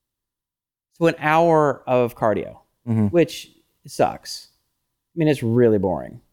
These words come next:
Speaker 1: And I even, and, and I even gotten pretty used to it, and I'd kinda developed a certain lot of, amount of resilience. You know, I'd be a little hacks. I would do twenty minutes at a time, and, you know, it always helps you have someone to talk to, and you can kinda grind through it. But then a lot of times on Saturdays, I'm just like,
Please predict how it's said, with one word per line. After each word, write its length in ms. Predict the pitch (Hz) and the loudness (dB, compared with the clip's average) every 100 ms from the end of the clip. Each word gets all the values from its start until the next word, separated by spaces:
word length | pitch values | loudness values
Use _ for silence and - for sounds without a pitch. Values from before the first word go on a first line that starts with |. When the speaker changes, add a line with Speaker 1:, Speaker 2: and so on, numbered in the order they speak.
| _ _ _ _ _ | _ _ _ _ _
Speaker 1:
And 560 | 135 135 135 131 131 120 | 0 2 4 2 0 -2
I 180 | 151 214 | -2 0
even, 220 | 208 190 | 0 -4
and, 180 | 160 156 | -6 -4
and 160 | 165 165 | -4 -2
I 180 | 285 | 0
even 220 | 233 165 131 | 0 -2 -2
gotten 200 | 117 120 | -4 -4
pretty 240 | - 131 | -2 0
used 340 | 113 123 127 | 0 0 0
to 100 | - | 0
it, 60 | 127 | 0
and 100 | 113 | 0
I'd 140 | 117 | -2
kinda 240 | - 123 110 | -2 -2 0
developed 460 | 110 113 117 110 | -2 0 2 2
a 40 | 101 | -2
certain 220 | - 101 | -10 -2
lot 180 | 107 101 | 0 0
of, 160 | 95 - | -2 -8
amount 460 | - 110 104 117 110 | -2 0 0 0 0
of 220 | 98 98 - | 0 -4 -4
resilience. 800 | 113 107 113 120 127 131 - - | -2 2 2 2 2 -2 -8 -8
You 100 | 139 | -2
know, 100 | 135 | 0
I'd 100 | 120 | 2
be 60 | 120 | 2
a 40 | |
little 160 | 110 98 | 2 0
hacks. 420 | - 110 117 - | -2 -2 -2 -4
I 40 | |
would 80 | 117 | -4
do 60 | 117 | -4
twenty 280 | - 113 | -6 -4
minutes 220 | 117 113 117 | -2 -2 -4
at 80 | |
a 40 | 110 | -6
time, 580 | - 110 107 107 107 107 | -4 0 2 0 0 -2
and, 120 | 104 - - - - - - | -6 -10 -18 -20 -20 -20 -6
you 60 | 135 | 2
know, 80 | 131 | 4
it 60 | |
always 180 | 131 127 | 4 2
helps 240 | 127 120 | 0 -2
you 60 | 123 | -2
have 100 | 117 | -2
someone 140 | 117 113 | -2 -4
to 60 | |
talk 300 | 107 110 107 | 0 0 0
to, 100 | - | -2
and 100 | 110 | -4
you 60 | 107 | -2
can 140 | 113 | -4
kinda 240 | 101 117 110 | -4 -4 -4
grind 360 | 98 107 107 | -2 -2 -2
through 240 | 104 113 110 | -2 0 2
it. 160 | 110 - - _ | 2 -4 -20 _
But 80 | - | -4
then 140 | 165 208 | -2 0
a 20 | |
lot 80 | 311 | -2
of 60 | |
times 160 | 302 208 | -2 -4
on 80 | 139 | -6
Saturdays, 440 | - 135 135 120 | -6 -4 -4 -6
I'm 80 | 117 | -10
just 160 | - | -16
like, 80 | 143 | -20